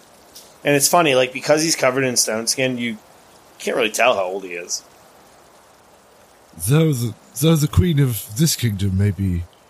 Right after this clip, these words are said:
Speaker 2: no friend to you, perhaps Felixia could offer you a safe haven. I personally,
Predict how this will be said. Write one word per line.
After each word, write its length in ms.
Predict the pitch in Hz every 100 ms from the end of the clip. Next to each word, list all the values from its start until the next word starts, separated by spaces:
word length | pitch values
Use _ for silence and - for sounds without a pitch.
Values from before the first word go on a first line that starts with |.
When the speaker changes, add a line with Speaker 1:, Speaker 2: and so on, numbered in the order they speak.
| _ _ _ -
Speaker 2:
no 200 | 113 107
friend 340 | - 117 104
to 120 | 107
you, 320 | 101 117 127 110 _ _ _ _ _ _ _ _ _ _ -
perhaps 560 | 123 151 143 - - - _ _ _ _ _ _ -
Felixia 720 | - 160 160 - 117 90 76 82 _ _ _ _ _ _ _ _ _ _ _ _ _ _ _
could 180 | 131 123
offer 220 | 123 123
you 140 | 120
a 40 | 110
safe 300 | - 135 110
haven. 480 | 139 120 90 78 71 _ _ _ _ _ _ _ _ _ 113
I 280 | 143 135 98
personally, 720 | - 151 - 92 101 101 104